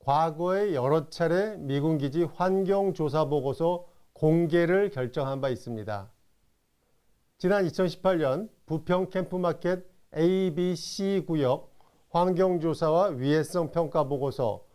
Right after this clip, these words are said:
공개 행정소송 결과 서울행정법원은 일부 내용을 제외하고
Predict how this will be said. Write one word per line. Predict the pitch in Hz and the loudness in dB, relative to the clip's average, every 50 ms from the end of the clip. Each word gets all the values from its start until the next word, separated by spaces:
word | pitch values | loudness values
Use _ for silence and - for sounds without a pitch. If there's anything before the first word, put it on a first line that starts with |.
| _ _ _ _ _ | _ _ _ _ _
공개 | _ - 147 156 165 170 170 170 165 160 175 | _ 0 2 2 4 4 2 2 4 4 4
행정소송 | 185 202 175 - 180 175 160 180 170 156 - 165 156 131 156 165 165 147 | 2 2 0 -2 -4 -2 0 0 0 0 -2 -2 -4 -2 -2 -2 -2 -2
결과 | - 123 120 127 143 127 135 117 107 113 147 190 - - _ - _ _ _ _ _ _ _ _ | -2 -2 0 0 2 2 2 2 2 2 0 -2 -4 -10 _ -20 _ _ _ _ _ _ _ _
서울행정법원은 | - - 185 185 190 180 180 180 175 180 170 165 165 143 160 160 175 202 214 208 - _ _ _ _ _ _ _ - | -6 2 4 4 4 4 2 2 0 0 0 0 0 0 0 0 0 0 -2 -6 -14 _ _ _ _ _ _ _ -4
일부 | - 170 185 202 202 208 185 208 214 202 | -2 0 2 2 2 2 0 -2 0 2
내용을 | 185 180 175 175 180 202 190 139 | 2 2 2 2 2 0 -2 -2
제외하고 | 135 135 131 135 135 143 143 117 117 110 123 170 226 - | 0 0 0 2 0 0 -2 -2 -2 0 0 -2 -2 -6